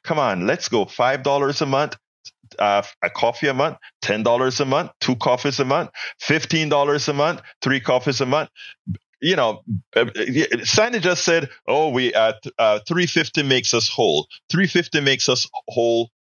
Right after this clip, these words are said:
for today. I am not whole for the entire drive. Uh, let's bring folks in. Hey,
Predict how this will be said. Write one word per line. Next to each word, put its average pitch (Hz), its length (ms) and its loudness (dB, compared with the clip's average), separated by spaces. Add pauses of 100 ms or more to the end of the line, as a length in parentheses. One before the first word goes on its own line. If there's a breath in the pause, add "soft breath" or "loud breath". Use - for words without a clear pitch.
(160)
for 98 140 2
today. 78 600 -2 (260)
I 104 100 0
am 104 120 -2
not 123 200 2
whole 113 360 0
for 107 180 -4
the 90 140 0
entire 85 460 0
drive. 71 560 0 (580 loud breath)
Uh, 92 300 2
let's 143 240 0
bring 110 320 0
folks 104 420 -2
in. 92 140 0
Hey, 107 340 -2